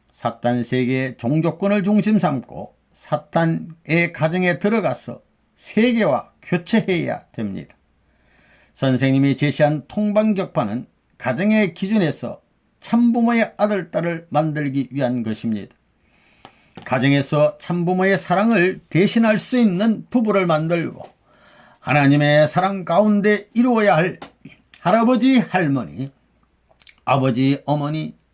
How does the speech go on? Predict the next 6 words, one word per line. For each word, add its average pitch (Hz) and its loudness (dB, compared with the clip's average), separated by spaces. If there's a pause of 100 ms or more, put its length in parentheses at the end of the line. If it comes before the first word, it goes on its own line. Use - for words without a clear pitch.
(120)
아내와 175 0
남편, 175 0 (580)
자녀의 240 4
기준을 226 4
중심 185 -2
삼고 - -12